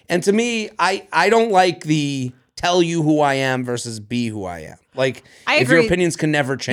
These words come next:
Speaker 1: change, you know.
Speaker 2: I agree. The attitude thing is kind of, like, is the deal breaker. But if he was like, "Oh, it'd be funny. Like, uh, you know, I actually really love Applebee's."
Speaker 1: Right.
Speaker 2: Weird, weird thing about me, like,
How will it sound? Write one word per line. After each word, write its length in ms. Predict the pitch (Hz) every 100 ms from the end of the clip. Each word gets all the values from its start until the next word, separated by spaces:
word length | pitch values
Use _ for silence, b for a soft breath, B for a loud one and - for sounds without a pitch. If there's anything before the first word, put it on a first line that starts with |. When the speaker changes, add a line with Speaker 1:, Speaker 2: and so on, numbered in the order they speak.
| 196 165
Speaker 1:
change, 240 | 95 98 117
you 100 | 117
know. 180 | 95 92
Speaker 2:
I 100 | - 269
agree. 320 | 285 269 262
The 100 | 220
attitude 560 | 196 202 202 - 196
thing 260 | 170 175 170
is 140 | 165
kind 280 | - 170 165
of, 180 | 156 156
like, 340 | 156 147 151 -
is 220 | 165 160 -
the 60 | 165
deal 220 | 170 156
breaker. 460 | - - - -
But 300 | 180 170 160 - _ _ _
if 100 | 240
he 100 | 311
was 140 | 330 269
like, 180 | 233
"Oh, 100 | 240 220
it'd 60 |
be 80 | 185
funny. 440 | 175 190 175 180 190
Like, 200 | - 180
uh, 220 | 175 175 -
you 160 | -
know, 60 | 190
I 120 | 151
actually 420 | 208 220 - 240 233
really 260 | 208 202
love 220 | 190 180 170
Applebee's." 600 | 165 165 165 151 139 139
Speaker 1:
Right. 120 | 143
Speaker 2:
Weird, 180 | 208 220
weird 280 | 240 269 269
thing 200 | - 247
about 240 | 214 185 170
me, 260 | 190 170
like, 400 | 156 160 156 156